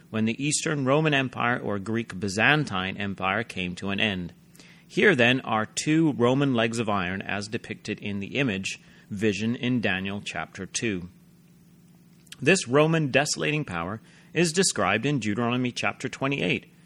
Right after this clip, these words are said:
centuries before it came into being. "The Lord shall bring a nation against thee from far,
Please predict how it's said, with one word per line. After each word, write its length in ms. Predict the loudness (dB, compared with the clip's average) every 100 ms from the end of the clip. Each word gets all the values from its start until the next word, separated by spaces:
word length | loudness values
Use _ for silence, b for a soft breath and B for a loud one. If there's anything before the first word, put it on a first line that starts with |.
| b
centuries 760 | -2 4 4 4 0 0 -2 -4
before 360 | -8 -2 0
it 160 | 0 -4
came 320 | -6 -2 -2
into 300 | -2 -4 -4
being. 420 | -2 -2 -2 -4 -12 -20 -20 B B B -4
"The 100 | 4
Lord 280 | 6 6
shall 220 | 4 2 0
bring 400 | 2 2 2 2
a 100 | 2
nation 520 | 4 2 2 -2 -2
against 440 | 0 0 -2 -4
thee 120 | -6
from 240 | -4 -4 -4
far, 480 | 0 2 2 -2